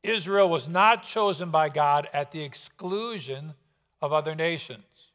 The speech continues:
Israel was chosen to showcase the glory of God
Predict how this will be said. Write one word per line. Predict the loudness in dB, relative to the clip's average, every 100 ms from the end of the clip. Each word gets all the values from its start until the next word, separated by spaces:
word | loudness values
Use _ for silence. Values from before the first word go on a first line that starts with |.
| _ _ _ _ _ _ _ _ _ _ _ _ _ _ _ _ _
Israel | 0 0 2 2
was | 2 -2 -12
chosen | -2 2 2 2 -6
to | -8 -10
showcase | -8 -4 6 8 8 4 -2 -2 -4
the | -8
glory | -2 4 6 6
of | 2 4
God | 4 6 4 0